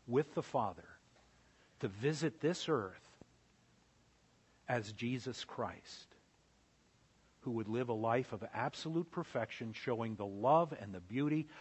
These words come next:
of our Creator in perfect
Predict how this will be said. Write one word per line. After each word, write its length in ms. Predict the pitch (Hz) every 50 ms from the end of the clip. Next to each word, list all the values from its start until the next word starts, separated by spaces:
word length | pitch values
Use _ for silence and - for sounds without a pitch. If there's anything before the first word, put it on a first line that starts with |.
| - - -
of 160 | 107 104 98
our 200 | 110 143 180 170
Creator 680 | - - - 190 175 156 143 131 120 107 107 110 107 - -
in 240 | 143 127 117 113 - - -
perfect 580 | - - - 202 185 - - 123 95 - -